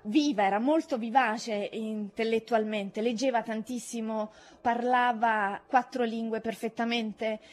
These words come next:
Aveva capito che il punto debole di Vita era proprio il suo voler diventare una grande scrittrice, e quindi pur essendo superiore come scrittura a Vita,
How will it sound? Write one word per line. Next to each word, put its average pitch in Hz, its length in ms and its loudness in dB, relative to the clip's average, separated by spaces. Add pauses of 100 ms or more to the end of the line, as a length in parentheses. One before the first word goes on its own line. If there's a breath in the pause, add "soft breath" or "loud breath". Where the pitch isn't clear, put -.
(140 soft breath)
Aveva 302 360 2
capito 311 480 2
che 226 100 -2
il 240 120 0
punto 381 440 0
debole 220 680 -2
di 240 180 -6
Vita 247 640 -4
era 262 320 2
proprio 220 560 -4
il 214 320 -8
suo 277 460 -2
voler 226 380 -2
diventare 226 480 -4
una 208 160 -6
grande 190 300 -6
scrittrice, 190 840 -6 (380 soft breath)
e 247 140 -4
quindi 233 360 -4 (180)
pur 381 180 2
essendo 294 560 -2
superiore 226 960 0
come 202 240 -8
scrittura 202 840 -6
a 208 120 -6
Vita, 185 600 -6